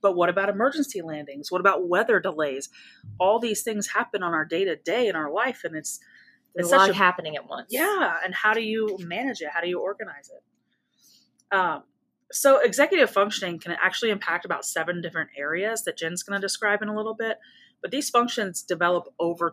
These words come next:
Speaker 1: time and generally in order. So when she talks about them, number one through seven,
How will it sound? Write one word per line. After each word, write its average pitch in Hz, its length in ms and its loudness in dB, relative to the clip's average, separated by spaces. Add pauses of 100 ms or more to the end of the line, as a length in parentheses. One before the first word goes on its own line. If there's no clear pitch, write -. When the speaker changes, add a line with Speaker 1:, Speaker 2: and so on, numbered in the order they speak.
(140)
Speaker 1:
time 139 320 -2 (640)
and 185 200 -2
generally 269 640 2
in 277 160 0
order. 160 540 0
So - 200 -2
when 175 160 -2
she 175 140 -8
talks 277 320 -4
about 170 280 -4
them, 156 380 -6
number 175 260 -4
one 175 200 -2
through 160 160 -10
seven, 190 480 -2